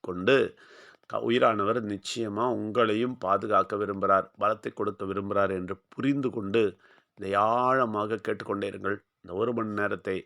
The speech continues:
விட்டு விடாதீர்கள். நேரத்தை தராதவர்கள் நிச்சயமாக இந்த வார நாட்கள்ல வர்றவங்க எல்லாம்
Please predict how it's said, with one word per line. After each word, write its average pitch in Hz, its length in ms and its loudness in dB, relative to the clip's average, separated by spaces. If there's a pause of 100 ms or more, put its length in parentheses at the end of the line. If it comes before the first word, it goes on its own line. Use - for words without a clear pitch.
விட்டு - 260 -12
விடாதீர்கள். 98 520 2 (440)
நேரத்தை 107 480 0
தராதவர்கள் 104 760 4 (100)
நிச்சயமாக 104 640 -6 (600)
இந்த 104 180 0
வார 113 300 6
நாட்கள்ல 101 480 2
வர்றவங்க 95 360 2
எல்லாம் 107 320 2